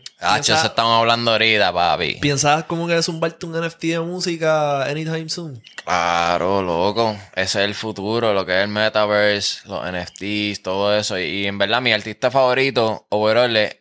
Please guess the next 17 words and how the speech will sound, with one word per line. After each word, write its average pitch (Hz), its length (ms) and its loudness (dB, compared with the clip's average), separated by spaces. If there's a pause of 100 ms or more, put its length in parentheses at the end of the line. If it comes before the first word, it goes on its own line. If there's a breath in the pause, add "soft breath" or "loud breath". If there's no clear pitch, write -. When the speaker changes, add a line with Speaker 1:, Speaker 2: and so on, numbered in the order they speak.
Speaker 1:
es 101 200 -2
Tory 110 260 0
Lanez. 104 480 -2
Y 92 140 -10
Tory 92 240 -4
Lanez 110 560 -2
capitalizó 101 920 -2
a 110 120 0
eso 107 260 -4
un 113 480 -16
nivel 110 600 -8 (720 soft breath)
muy... 110 200 -6 (180)
Porque 127 640 2 (560)
él 131 320 -2
cogió 156 340 0
todo 156 360 0
Pamper. 127 520 -4